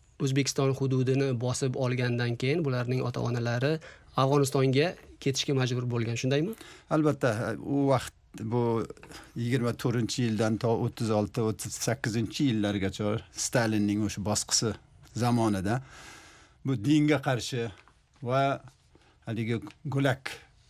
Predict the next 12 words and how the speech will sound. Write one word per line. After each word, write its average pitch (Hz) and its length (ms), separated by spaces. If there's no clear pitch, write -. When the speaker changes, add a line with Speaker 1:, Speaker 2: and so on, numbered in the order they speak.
Speaker 2:
harakatlarining, 120 880
e, 110 140
vaqtida 117 480
bo'lgan 107 300
ishlar, 113 380
e, - 0
davomini 107 440
albatta 101 460
bu 104 100
aytilgan 120 440
va 113 140
aytilmagan 107 500